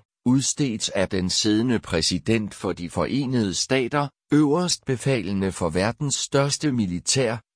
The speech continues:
udgør et klart brud på artikel to fire i F N-pagten. Det truer Irans territoriale integritet, antyder brug af nuklear magt og placerer millioner af civile under spøgelset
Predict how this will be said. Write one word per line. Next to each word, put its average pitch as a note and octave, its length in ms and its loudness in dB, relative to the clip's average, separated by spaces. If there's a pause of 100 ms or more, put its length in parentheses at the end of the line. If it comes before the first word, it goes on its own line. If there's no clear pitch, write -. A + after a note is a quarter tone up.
udgør D#3 420 4
et B2 300 0
klart D3+ 480 0
brud C3 320 2
på C3+ 240 0
artikel D3 680 -2
to F3+ 360 2
fire D#3 540 0
i F#2+ 260 2
F G2+ 120 -2
N-pagten. F2+ 760 -2 (440)
Det C3+ 140 -2
truer G2 580 2
Irans A2 640 0
territoriale F#2+ 960 -2
integritet, F2+ 920 -2 (240)
antyder B2 640 2
brug G2+ 280 -4
af G#2+ 140 0
nuklear G2 560 -2
magt A2 460 0
og C3+ 200 -2
placerer B2+ 600 0
millioner A2 640 0
af E2+ 280 -4
civile G2+ 600 0
under G2+ 240 2
spøgelset A#2 720 2